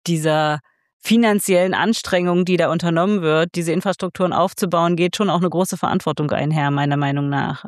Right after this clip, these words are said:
ähm, diese Infrastruktur so zu gestalten, ähm, dass sie eben nicht,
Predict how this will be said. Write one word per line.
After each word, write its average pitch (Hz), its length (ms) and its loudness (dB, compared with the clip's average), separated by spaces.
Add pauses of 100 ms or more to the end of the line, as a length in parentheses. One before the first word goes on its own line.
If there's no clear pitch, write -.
(120)
ähm, 147 580 -2 (300)
diese 165 420 2
Infrastruktur 165 640 -2
so 151 140 0
zu 170 140 -6
gestalten, 165 720 -2 (500)
ähm, 165 200 2
dass 160 200 -2
sie 196 140 -2
eben 180 260 2
nicht, 190 320 0